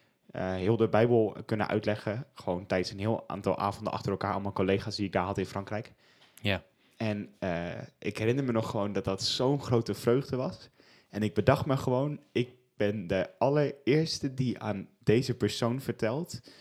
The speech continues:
Speaker 1: dat Jezus voor haar is gestorven of voor hem is gestorven.
Speaker 2: Oh man, <laughs> dat
Speaker 1: En
Speaker 2: is
Speaker 1: ik,
Speaker 2: echt
Speaker 1: <laughs> ja.
Speaker 2: bijzonder.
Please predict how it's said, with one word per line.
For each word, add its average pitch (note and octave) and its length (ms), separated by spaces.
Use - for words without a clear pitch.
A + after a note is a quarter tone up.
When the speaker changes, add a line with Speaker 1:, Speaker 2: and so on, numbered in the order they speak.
Speaker 1:
dat G2 180
Jezus A#2 380
voor G#2+ 180
haar A2 260
is G#2+ 140
gestorven A2+ 540
of - 80
voor G#2 140
hem A2+ 160
is A#2 140
gestorven. - 380
Speaker 2:
Oh G2 80
man, F#2 160
<laughs> - 140
dat A#2 40
Speaker 1:
En A#2+ 140
Speaker 2:
is A#2 100
Speaker 1:
ik, - 40
Speaker 2:
echt - 100
Speaker 1:
<laughs> - 40
ja. - 0
Speaker 2:
bijzonder. - 380